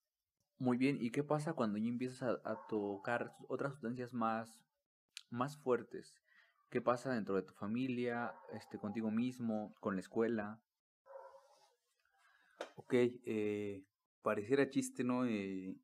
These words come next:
Speaker 2: eh, que el culpable de muchas desgracias en mi vida fue, fue una, una droga, ¿no? Pero, eh, no es justificación, pero el desenvolverme en conocer otro tipo de sustancias como el cristal, como la piedra, como el,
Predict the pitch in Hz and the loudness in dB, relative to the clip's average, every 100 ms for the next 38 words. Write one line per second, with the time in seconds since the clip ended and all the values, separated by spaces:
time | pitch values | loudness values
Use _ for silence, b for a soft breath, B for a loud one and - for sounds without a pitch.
0 | _ 101 101 98 92 92 _ _ _ _ | _ -6 -4 -2 -4 -8 _ _ _ _
1 | - 98 98 95 98 - 107 107 117 127 | -2 -2 -2 -4 -8 -4 -4 6 6 8
2 | 110 104 110 120 110 107 110 117 104 101 | 4 2 0 -2 0 2 2 0 -2 2
3 | 101 113 104 101 98 95 90 _ _ 104 | 2 4 2 2 2 0 -2 _ _ 2
4 | 110 101 85 104 107 104 123 110 107 110 | 4 4 0 2 4 6 6 4 2 0
5 | 98 85 85 b b b b b _ 92 | 0 0 -2 b b b b b _ -4
6 | 95 101 120 131 147 139 113 113 110 143 | -4 0 2 2 0 0 0 2 2 2
7 | 160 - 113 98 98 95 - 104 104 107 | 0 4 6 8 6 4 0 -4 -2 -2
8 | 113 110 110 110 123 131 127 113 104 98 | 0 2 2 6 6 6 4 2 2 0
9 | 92 - 117 113 - 107 110 - - 110 | -2 -2 0 0 -4 -10 -8 -8 -2 0
10 | 101 107 - 120 113 107 - 95 98 107 | 0 -4 -2 -2 -2 -8 -8 -8 -8 -8
11 | - 113 110 113 101 101 95 - 110 113 | -2 2 2 0 -2 -2 -2 -2 0 2
12 | 104 110 98 98 98 | 0 -2 -4 0 -2